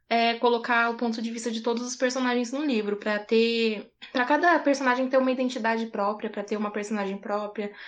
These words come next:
E pra mostrar a história de cada um separadamente, sabe? Não alguém contando, eles mesmos demonstrando e contando a própria história. Então eu decidi repartir a história, assim,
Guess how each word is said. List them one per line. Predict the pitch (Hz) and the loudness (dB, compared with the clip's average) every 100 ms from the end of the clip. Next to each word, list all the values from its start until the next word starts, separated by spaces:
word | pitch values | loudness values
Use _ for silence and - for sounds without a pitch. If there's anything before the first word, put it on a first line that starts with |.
| - - _ | -18 -20 _
E | 220 226 | 2 4
pra | 226 240 240 247 247 247 240 - - | 4 4 6 6 6 4 0 -8 -2
mostrar | 220 254 254 - 247 | 2 2 0 0 2
a | 277 | 2
história | 277 254 220 220 | 0 0 0 0
de | - | -2
cada | 220 208 | -2 -2
um | 214 | -4
separadamente, | 220 226 214 202 208 190 185 - | -6 -6 -4 -2 -4 -6 -10 -10
sabe? | 196 196 196 | -6 -6 -6
Não | 208 226 247 247 226 214 | -4 -2 0 -2 -2 0
alguém | 202 208 220 | 0 2 2
contando, | 220 214 214 185 185 185 | 0 -2 -4 -6 -4 -2
eles | 208 269 285 | 0 0 2
mesmos | 240 220 214 208 208 202 - | 2 2 0 -2 -6 -8 -2
demonstrando | 214 220 220 - 214 233 247 | 2 2 0 -2 0 0 0
e | |
contando | 240 220 220 208 | -2 -4 -2 -4
a | |
própria | 202 196 208 | -4 -6 -6
história. | - 175 180 190 - - - - - | -8 -8 -8 -12 -20 -20 -20 -12 -6
Então | 208 220 214 | -4 0 2
eu | 233 | 4
decidi | 240 240 240 240 240 247 254 240 | 2 0 -4 -2 0 2 2 0
repartir | 247 254 247 247 247 | 0 2 0 0 2
a | |
história, | 240 233 233 220 220 | 0 0 0 2 0
assim, | 220 233 220 247 277 | -2 2 2 2 -2